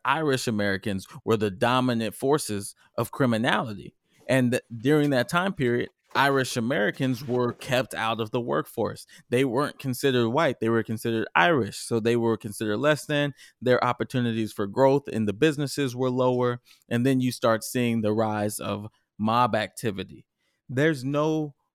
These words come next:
um, there, it's not a,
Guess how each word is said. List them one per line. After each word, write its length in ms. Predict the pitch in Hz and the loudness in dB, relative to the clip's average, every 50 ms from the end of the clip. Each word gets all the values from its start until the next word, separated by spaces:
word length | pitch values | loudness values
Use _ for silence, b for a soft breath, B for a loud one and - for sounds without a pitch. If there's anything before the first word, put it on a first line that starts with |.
| _ _ - | _ _ -8
um, 720 | - 120 120 117 110 107 104 101 101 98 98 101 98 104 - _ _ | -4 -2 -2 0 -2 -2 -4 -4 -4 -6 -6 -8 -10 -12 -14 _ _
there, 300 | - 120 135 135 135 - - | -4 0 0 2 2 0 0
it's 440 | 107 135 127 - - 139 - - - - _ _ _ _ | 0 -2 0 0 -2 -4 -6 -8 -12 -16 _ _ _ _
not 280 | - 143 147 160 165 | -4 0 0 2 2
a, 220 | 147 135 123 117 | 4 2 2 2